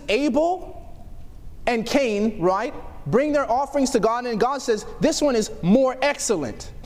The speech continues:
God wants the highest standard of excellence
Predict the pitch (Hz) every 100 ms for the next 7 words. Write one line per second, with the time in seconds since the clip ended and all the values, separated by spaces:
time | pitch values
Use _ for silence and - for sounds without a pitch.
0 | - - - - - - - - - -
1 | - - 160 240 302 262 262 254 240 208
2 | 254 277 262 - 254 254 247 233 240 240
3 | - - - - - - - 302 - 233
4 | 160 107 - - -